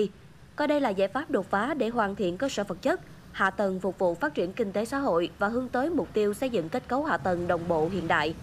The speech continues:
Tiếp tục cải thiện môi trường đầu tư, nâng cao năng lực cạnh tranh của tỉnh, tạo lợi thế trong việc thu hút nguồn đầu tư trực tiếp nước ngoài.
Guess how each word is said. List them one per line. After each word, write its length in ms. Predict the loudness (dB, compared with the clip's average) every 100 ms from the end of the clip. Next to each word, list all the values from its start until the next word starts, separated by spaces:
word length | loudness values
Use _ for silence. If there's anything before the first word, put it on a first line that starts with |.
| -14 -16 -16 -6 -4
Tiếp 120 | 0
tục 160 | 0 0 0
cải 140 | 0
thiện 220 | 0 -2
môi 120 | -2
trường 160 | 0 0
đầu 140 | 0
tư, 260 | 2 0 0 -6 -14 -6
nâng 220 | -2 0
cao 200 | 0 0
năng 200 | 0 0
lực 140 | 0 0
cạnh 200 | -2 -2
tranh 200 | -2 -2
của 100 | -2
tỉnh, 280 | 0 0 -2 -6 -14 -16 -4
tạo 140 | 0 2
lợi 140 | 2
thế 280 | 0 -2 0
trong 140 | 0 0
việc 200 | 0 0
thu 140 | 0
hút 220 | 0 0 0
nguồn 160 | 0
đầu 140 | 0 2
tư 200 | 0 0
trực 120 | -4 -2
tiếp 140 | -2
nước 180 | -2 -2
ngoài. 260 | -2 0